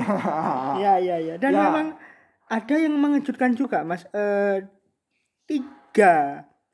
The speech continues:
Speaker 1: Gelandang.
Speaker 2: pemain tengah yang
Speaker 1: Iya.
Speaker 2: dipasang ini kan sebenarnya dua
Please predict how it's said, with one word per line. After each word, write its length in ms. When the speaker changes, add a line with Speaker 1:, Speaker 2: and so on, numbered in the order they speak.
Speaker 1:
Gelandang. 80
Speaker 2:
pemain 320
tengah 400
yang 260
Speaker 1:
Iya. 80
Speaker 2:
dipasang 600
ini 140
kan 140
sebenarnya 480
dua 480